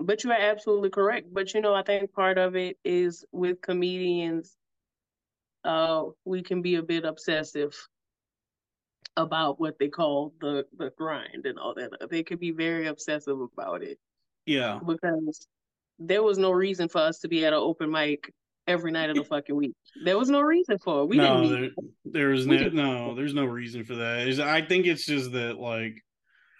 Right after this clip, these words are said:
Speaker 2: I don't know what it is. I guess it's, like, real, I think what it is, is you got a lot of people who really just want some sort of social activity, and they're just masking it with this idea of, like, "Well, I'm working on my craft." It's like,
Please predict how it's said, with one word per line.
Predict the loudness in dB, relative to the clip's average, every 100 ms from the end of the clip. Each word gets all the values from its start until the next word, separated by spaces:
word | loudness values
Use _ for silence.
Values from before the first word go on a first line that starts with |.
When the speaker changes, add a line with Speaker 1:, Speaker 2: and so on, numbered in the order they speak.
| _ _ _
Speaker 2:
I | 2
don't | 4
know | 4 2
what | 0
it | -2
is. | -2 -4
I | -4
guess | -4 -4
it's, | -6 -8
like, | -8 -8 -14 -16 -14
real, | -2 4 6 4 4
I | 2
think | 6 6
what | 6
it | 6
is, | 4 4
is | 0
you | -4
got | -2 -2
a | -2
lot | -4
of | -4
people | -6
who | -6 -4
really | 0 2 0
just | -2
want | -8 -8 -4
some | -4 -4
sort | -8 -8
of | -6
social | -4 -4 -2 -4
activity, | -4 -4 -6 -4 -2 -2
and | -2 -2
they're | -2 -4 -8 -20 -20 -20 -20 _
just | 0 0
masking | 0 2 2 2 0 0 2
it | 2 2
with | 0 -2
this | -2 -4 -2
idea | -4 -2 -2 -2
of, |
like, | -4 -4 -4
"Well, | -4
I'm | -2
working | 0 0 0 -2
on | -2
my | -6
craft." | -10 -6 -2 -2 -2
It's | -6 -8
like, | -8